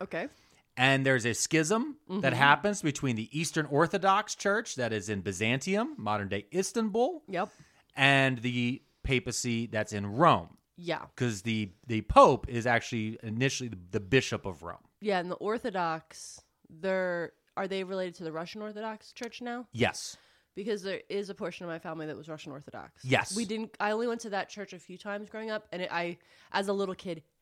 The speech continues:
Speaker 1: hated it 'cause it was so long.
Speaker 2: Yeah, it's super
Speaker 1: The
Speaker 2: long.
Speaker 1: mass was so long. You were just like, "Ugh."
Speaker 2: It, it's super long, but because
Speaker 1: And it wasn't in English, so that
Speaker 2: No, no,
Speaker 1: really
Speaker 2: no.
Speaker 1: just made it so much longer.
Speaker 2: So because of that split, you end up with really that split between Eastern Europe and Western Europe. That's
Speaker 1: Mm-hmm.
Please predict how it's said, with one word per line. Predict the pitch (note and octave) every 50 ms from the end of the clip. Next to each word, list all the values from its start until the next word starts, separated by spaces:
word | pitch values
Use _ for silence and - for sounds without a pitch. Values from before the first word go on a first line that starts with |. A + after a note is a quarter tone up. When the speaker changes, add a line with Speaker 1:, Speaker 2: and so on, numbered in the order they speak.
| _ _ _ _ _ _
Speaker 1:
hated | - - - - E3 F3+ F3+ F#3 F#3 F#3 E3+ D#3
it | D3+ D3 - -
'cause | - F#3+ F3+
it | F#3
was | F3+ F3
so | - - - - - F3 E3 E3
long. | D#3 C#3 A#2+ - - - - -
Speaker 2:
Yeah, | C3 C3+ A2 F#2+
it's | A2 G#2+ -
super | - F#3+ D#3+ C#3+
Speaker 1:
The | B2
Speaker 2:
long. | G#2 -
Speaker 1:
mass | G#3 G#3 G#3 G3+ -
was | - G3+ F3+
so | - - - - G3+ F#3 F3+ F#3 F3+
long. | E3+ D#3 D3 C#3+ D3+ E3
You | F#3
were | G3 G3
just | G3 F#3+ -
like, | F#3 E3+ D#3 - - - - - - - - _
"Ugh." | - F#3 A3 A3 A#3 G#3+ - A3+ - - F#3+ D3+ - - - - - -
Speaker 2:
It, | - D3 D3 C#3+ -
it's | E3 D3+ C#3+ C#3+ -
super | - E3 E3+ D#3+ F3+
long, | D#3+ D3 C#3 C#3 B2+
but | B2+ B2
because | G#2 B2 A#3 C4+
Speaker 1:
And | D3+
it | D#3+
wasn't | C4 C#4+ C4 D4 C#4+ C4
in | G#3+ G#3
English, | G3+ G3 E3+ D#3 D3 -
so | - F#3+ F3
that | E3+ F3 F#3 D3+
Speaker 2:
No, | C3+ B2
no, | A#2
Speaker 1:
really | G#3 G#3
Speaker 2:
no. | G#3 F#3
Speaker 1:
just | - -
made | A3 G#3 G3
it | F3+ D#3+ -
so | - - - G3
much | F#3 F#3 F3
longer. | - D#3+ D#3 D#3+ D#3 D3+ D3+ D#3 -
Speaker 2:
So | - - - F#3 F3+
because | E3 D3 D3+ - F3 G3 F#3+
of | A3 G3
that | G3 F3 D3+ -
split, | - - - D3+ E3 E3 E3+ E3+ D3+ C#3 B2+
you | B2+ C3 C3
end | C3 C3+ C3+ B2
up | B2+ B2 A#2 G#2+
with | A2+ A#2+ -
really | G#2 A2 A#2 A#2+ A#2
that | A2+ A2 G#2+ -
split | - - A2+ G#2
between | G#2+ G2 - A2+ A2+
Eastern | A#2 A2+ A2+ A2 G#2 - - B2+ A#2+ A#2
Europe | A2+ A#2 A#2+ B2+ C3 C3+ -
and | B2+ G#2+ G2+ F#2+
Western | A2+ A2 G#2+ - - - G#2 F#2+ F2
Europe. | E2+ E2 D#2+ - - F#3+ G2+
That's | A2+ B2+ D3+
Speaker 1:
Mm-hmm. | D3+